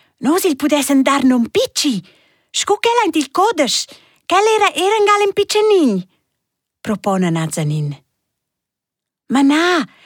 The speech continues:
ch'el era in giat, che ne sa vain sa bec far?» maneggia Luisa.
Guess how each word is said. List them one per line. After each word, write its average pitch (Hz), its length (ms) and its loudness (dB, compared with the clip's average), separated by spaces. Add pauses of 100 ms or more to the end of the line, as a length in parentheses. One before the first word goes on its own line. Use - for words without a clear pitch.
(440)
ch'el 370 180 -2
era 370 220 2
in 294 240 2
giat, 311 640 -2 (640)
che 330 100 -6
ne 403 160 2
sa - 140 -2
vain 254 180 2
sa 226 100 -2
bec 240 220 -2
far?» 311 500 -4 (800)
maneggia 180 420 -2
Luisa. 170 560 -4